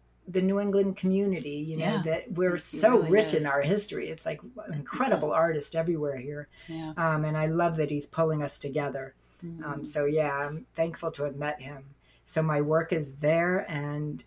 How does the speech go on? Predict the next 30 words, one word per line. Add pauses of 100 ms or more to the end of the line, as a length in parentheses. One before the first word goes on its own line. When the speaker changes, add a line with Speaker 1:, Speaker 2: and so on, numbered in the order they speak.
Speaker 1:
in
Marblehead (180)
Speaker 2:
Mm-hmm.
Speaker 1:
at
the
Marine
Art
Gallery,
which
is (120)
this
incredible
gallery.
They
have
Emile
Groupes
and, (520)
um, (1000)
just
some
of
the
really
great
marine
artists
out
there
today.